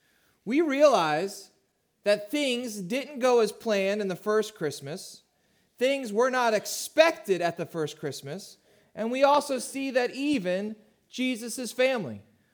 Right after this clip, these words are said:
while they were wonderful examples of faith, they also had to deal with the anxiety of that first Christmas. So last Sunday, we talked about how Jesus had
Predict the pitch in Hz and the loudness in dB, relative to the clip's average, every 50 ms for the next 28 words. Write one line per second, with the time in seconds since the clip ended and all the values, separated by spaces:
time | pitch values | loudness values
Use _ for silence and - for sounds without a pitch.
0 | _ _ _ _ _ - 175 185 170 208 226 233 220 220 202 190 180 180 214 262 | _ _ _ _ _ -2 -2 0 2 2 4 4 4 4 2 2 0 0 0 2
1 | 294 302 262 233 185 - 196 175 170 165 147 156 190 202 214 202 220 196 170 170 | 2 2 2 0 0 -2 -4 -6 -6 -6 -4 -4 -2 -2 -2 -4 -6 -8 -8 -8
2 | 170 160 - - 247 254 220 151 127 - - - _ _ _ _ _ _ _ _ | -12 -12 -4 0 2 4 4 2 0 -6 -12 -20 _ _ _ _ _ _ _ _
3 | _ _ _ _ _ _ _ _ - 143 156 226 277 311 269 226 185 - 185 220 | _ _ _ _ _ _ _ _ -12 -4 0 4 6 6 6 6 4 2 2 0
4 | 262 269 - - - 147 135 147 170 175 170 165 165 151 143 208 233 240 196 151 | 0 0 -2 -4 -6 -6 -4 -4 -4 -4 -4 -6 -8 -8 -6 -6 -2 0 0 0
5 | 139 143 151 165 170 156 175 180 180 180 165 156 202 208 233 240 226 170 139 127 | 0 -2 -2 -6 -4 -4 -4 -6 -6 -8 -6 -4 -2 0 0 0 0 0 -2 -4
6 | 123 143 156 156 160 170 180 165 151 160 170 160 - - - 170 165 170 170 165 | -4 -4 -4 -2 -2 -2 -2 -4 -4 -4 -4 -4 -6 -10 -8 -6 -6 -6 -6 -8
7 | - - - - _ - 214 202 208 - 127 113 107 - - - _ _ _ _ | -10 -16 -20 -16 _ -6 -6 -6 -6 -10 -14 -14 -14 -16 -20 -20 _ _ _ _
8 | _ _ _ - - 254 240 226 - - 214 247 262 285 311 330 302 320 - - | _ _ _ -2 0 0 0 0 -2 -4 -4 -2 0 2 2 2 0 -2 -6 -10
9 | - - 311 294 311 277 220 180 175 180 196 190 220 240 226 - 254 240 240 233 | -4 0 2 4 4 4 2 0 2 2 0 0 -2 -6 -4 0 2 2 2 2
10 | 240 - 220 180 208 202 214 196 185 202 202 196 170 147 160 247 277 302 294 262 | 0 -6 -2 0 2 2 2 0 -2 -2 -2 -2 -2 -2 -2 0 2 2 2 0
11 | 311 311 294 - - 233 233 226 220 220 214 226 226 233 | -2 -4 -4 -4 0 4 4 6 6 6 4 2 2 -2